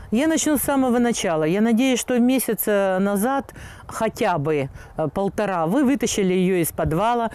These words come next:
одну неделю, семь дней подержали на ярком солнышке, а потом, а, опрыскав её,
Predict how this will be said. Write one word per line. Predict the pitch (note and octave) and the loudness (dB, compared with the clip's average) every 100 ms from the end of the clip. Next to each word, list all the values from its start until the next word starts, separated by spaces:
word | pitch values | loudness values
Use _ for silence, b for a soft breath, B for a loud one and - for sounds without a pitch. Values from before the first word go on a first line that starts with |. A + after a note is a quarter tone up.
| B B | B B
одну | A3 A3+ E4 | 0 2 4
неделю, | A#3 F#3+ F3 F3 D#3+ | 2 2 2 2 2
семь | D3+ F3 E3+ | 0 0 0
дней | D3 D#3+ | 0 0
подержали | D3+ D#3+ E3+ F#3 B3+ F3+ | 0 0 0 2 2 2
на | D#3 | 2
ярком | D#3 D3 E3 D#3 | 0 0 -2 -2
солнышке, | - A#3+ A3+ G#3+ - G#3+ B B - | 0 2 2 0 -2 -4 B B -6
а | A3+ | -4
потом, | C#4 - E4+ E4 B B - | -4 -2 0 0 B B -6
а, | G3 G3 - | -2 -2 -2
опрыскав | G#3+ C4 D#4+ - A#3 A3+ | -4 0 0 0 -2 0
её, | G#3 G#3+ | 2 2